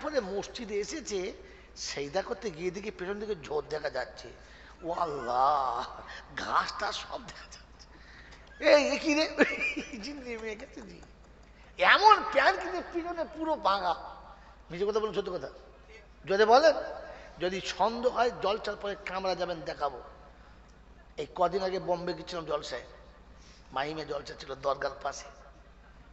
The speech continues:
কি বলেন জি? আমার সঙ্গে, আমার পাশে বসে,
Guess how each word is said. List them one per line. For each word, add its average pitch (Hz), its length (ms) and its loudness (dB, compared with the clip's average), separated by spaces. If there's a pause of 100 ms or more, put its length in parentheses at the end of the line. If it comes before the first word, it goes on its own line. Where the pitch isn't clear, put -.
(100)
কি 175 100 -4
বলেন 175 260 0
জি? 151 120 -10 (680)
আমার 160 220 0
সঙ্গে, 156 540 -6 (480)
আমার 147 180 -2 (140)
পাশে 151 320 -2
বসে, 139 420 -10